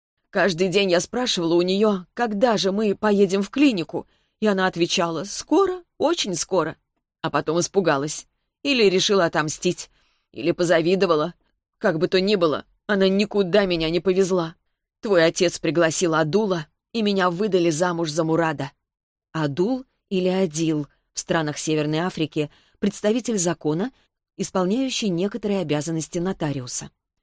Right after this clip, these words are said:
И я родила ребёнка в гараже, где воняло плесенью. Порой я думаю, Лучше бы он тогда пустил в ход свой револьвер.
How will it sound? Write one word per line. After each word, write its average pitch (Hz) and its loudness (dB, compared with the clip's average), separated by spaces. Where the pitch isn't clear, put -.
И 233 -2
я 196 2
родила 175 0
ребёнка 175 0
в 160 -8
гараже, 202 0
где 180 2
воняло 170 0
плесенью. 170 0
Порой 170 -4
я 170 -2
думаю, 175 0
Лучше 208 -2
бы 170 -2
он 165 -4
тогда 165 0
пустил 190 0
в - -14
ход 208 0
свой 170 2
револьвер. 180 2